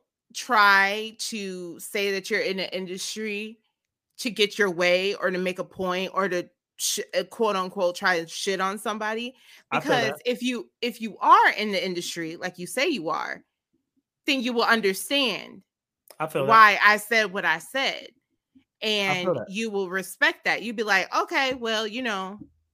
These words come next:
Speaker 1: whatever." Um, yeah.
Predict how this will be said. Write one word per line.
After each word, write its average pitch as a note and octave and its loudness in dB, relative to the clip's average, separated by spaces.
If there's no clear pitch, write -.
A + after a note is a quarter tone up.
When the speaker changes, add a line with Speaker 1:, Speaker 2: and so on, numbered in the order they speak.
Speaker 1:
whatever." G#3 0
Um, E3+ -2
yeah. A4+ -2